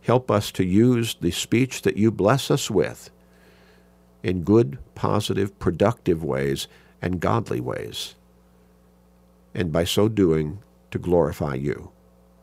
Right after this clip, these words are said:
And help us, Father. Help us, help us to be determined to stay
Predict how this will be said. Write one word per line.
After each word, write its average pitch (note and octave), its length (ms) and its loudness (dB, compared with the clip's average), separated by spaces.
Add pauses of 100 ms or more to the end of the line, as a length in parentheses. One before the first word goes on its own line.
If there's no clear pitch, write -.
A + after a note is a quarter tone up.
(800)
And F2+ 160 -2
help F#2+ 340 -2
us, C2+ 160 -8
Father. - 460 -8 (480)
Help - 420 0
us, - 420 -6 (160)
help - 360 -2
us - 440 -14 (1160)
to - 80 -4
be E2+ 160 0
determined F2 760 -4 (920)
to - 100 -4
stay F#2+ 440 0